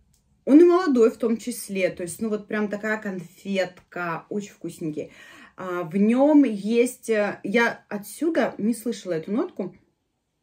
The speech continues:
Какая-то такая, знаете, м,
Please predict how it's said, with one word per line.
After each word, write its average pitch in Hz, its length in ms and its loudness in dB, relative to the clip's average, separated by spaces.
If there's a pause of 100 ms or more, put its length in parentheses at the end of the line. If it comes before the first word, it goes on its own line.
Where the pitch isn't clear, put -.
(380)
Какая-то 226 300 -6
такая, 214 400 -6
знаете, 180 680 -8 (300)
м, 165 1400 -14